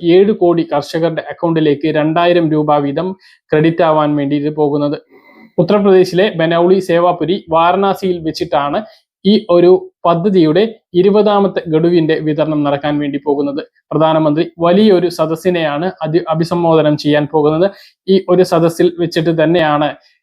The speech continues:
ഈ ഒരു പദ്ധതിയുടെ തുക വിതരണം നടക്കാൻ പോകുന്നത്. ഉത്തർപ്രദേശ് മുഖ്യമന്ത്രി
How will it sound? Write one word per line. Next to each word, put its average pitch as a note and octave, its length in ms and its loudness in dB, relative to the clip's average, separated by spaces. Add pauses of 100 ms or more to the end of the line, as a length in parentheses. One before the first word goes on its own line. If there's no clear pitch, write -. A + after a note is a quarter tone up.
(140)
ഈ F3 120 4
ഒരു E3+ 320 2
പദ്ധതിയുടെ D#3+ 680 2 (260)
തുക F3 320 2
വിതരണം D#3 480 -2
നടക്കാൻ D3+ 480 -4
പോകുന്നത്. D3+ 440 2 (920)
ഉത്തർപ്രദേശ് D#3+ 580 0
മുഖ്യമന്ത്രി D#3+ 680 -2